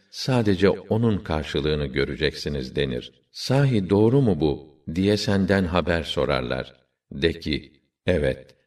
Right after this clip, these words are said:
Rabbime yemin ederim ki, o elbette gerçektir ve siz bundan yakayı kurtaramazsınız.'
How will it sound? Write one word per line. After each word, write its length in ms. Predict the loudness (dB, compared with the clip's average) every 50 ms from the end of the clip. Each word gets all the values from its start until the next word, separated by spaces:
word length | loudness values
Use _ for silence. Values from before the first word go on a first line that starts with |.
| _ _ -12 -10
Rabbime 640 | -4 0 0 0 0 0 -2 -2 2 2 4 4
yemin 420 | 4 4 2 2 2 2 0 0 0
ederim 440 | 0 0 2 0 2 0 -2 -2 -2
ki, 500 | -2 0 0 0 0 -2 -8 -16 _ _ _ _ _ _
o 400 | 0 0 0 0 -4 -8 -10 -4 0
elbette 600 | 0 2 2 2 2 0 0 -2 -2 -2 -2 0
gerçektir 800 | 0 0 -2 -2 -4 -4 -4 -4 -4 -4 -2 0 0 0 0 -4 -14 _ _ _ _ _ -8
ve 200 | 0 0 2 2
siz 460 | 2 0 0 -2 -2 -2 -8 -14 -20 _ _ _ _ -8
bundan 500 | -4 -2 0 0 2 2 2 2 2 2
yakayı 460 | 0 0 0 0 0 0 0 -2 -2
kurtaramazsınız.' 1160 | -2 -4 -4 -2 -2 -2 0 0 0 0 0 -2 -4 -6 -8 -8 -8 -8 -8 -12 -14 -18 _